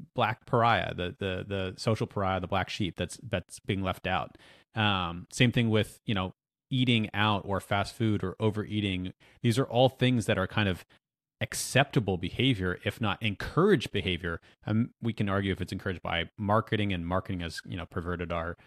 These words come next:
opinions and our beliefs. But it's this thing where you now have pressure from your peers, generally speaking,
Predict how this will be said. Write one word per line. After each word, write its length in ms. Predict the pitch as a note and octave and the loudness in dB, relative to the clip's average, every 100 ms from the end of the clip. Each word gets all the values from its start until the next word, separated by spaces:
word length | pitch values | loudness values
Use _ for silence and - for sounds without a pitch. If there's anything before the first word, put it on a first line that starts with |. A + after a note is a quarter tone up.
| - | -12
opinions 500 | G#2+ - C3+ B2 G2 | -8 0 2 2 0
and 80 | F2 | -2
our 60 | |
beliefs. 440 | E2 G2+ B2 G2 - | -2 0 2 0 -2
But 240 | G#2+ G2+ - - _ | -2 -2 -6 -20 _
it's 180 | A#2 - | -6 -2
this 200 | A#2+ - | -2 -2
thing 300 | - F3 D3+ | 2 2 4
where 320 | G#2+ G#2 G2+ - | 4 4 2 -4
you 220 | A#2 A2+ | -2 2
now 220 | A2 A#2 | 4 4
have 280 | A2 A2 G2 | 4 2 0
pressure 420 | - A#2 - G#2+ | 0 -2 0 -4
from 280 | F#2+ G#2 G#2 | -2 0 0
your 260 | F#2+ F#2 F2+ | 0 -2 -4
peers, 640 | - D#3+ C#3 F2 G2+ - _ _ | -2 2 2 0 -4 -10 _ _
generally 320 | - F#2+ G#2+ G#2 | -2 -2 -2 -4
speaking, 580 | - F3 - E2+ G#2 | 0 0 0 -2 -2